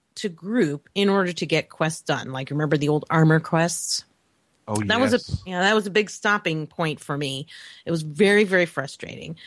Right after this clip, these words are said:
Speaker 1: I almost resented it in a way. You know, I wanted to keep my grouping separate from my questing, kinda like, you know, don't get your chocolate in my peanut butter. Um, but there, there's something about this new access quest line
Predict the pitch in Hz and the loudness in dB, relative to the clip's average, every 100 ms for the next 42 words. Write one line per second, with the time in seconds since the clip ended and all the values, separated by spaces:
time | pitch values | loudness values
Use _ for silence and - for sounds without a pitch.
0 | - - 233 277 294 - 226 185 214 233 | -16 -2 2 2 0 -2 -6 0 2 2
1 | 175 135 - - 170 147 131 - 160 - | -2 -10 -14 -10 -8 -6 -10 -12 -16 -20
2 | _ _ - 202 214 208 240 247 240 - | _ _ -2 0 2 2 2 0 -4 -12
3 | 226 185 190 165 240 269 277 269 269 269 | -6 -2 -4 -2 -6 -2 0 2 0 -2
4 | - _ - - 285 277 254 - 226 226 | -8 _ -18 -4 -2 0 -4 -4 -2 2
5 | 220 220 - 233 - 160 143 - 196 196 | 2 -2 -4 -4 -2 -4 -6 -4 0 2
6 | 185 180 175 196 165 156 160 160 185 180 | 2 2 0 0 0 0 -2 0 -2 -2
7 | 202 - 175 - 190 190 185 170 156 165 | -8 -8 -8 0 0 2 2 2 0 2
8 | 208 156 123 - 156 139 _ _ _ 170 | 4 4 -2 -10 -16 -18 _ _ _ 0
9 | 170 170 170 262 359 359 - 349 - 392 | 2 2 0 0 0 0 2 0 0 0
10 | 440 453 415 277 269 262 208 208 208 220 | 0 0 -2 0 0 2 0 0 2 2
11 | 196 190 - 170 165 - - 160 160 139 | 2 -2 -2 -4 -4 -8 -4 -4 -2 -4
12 | 135 135 | -4 -2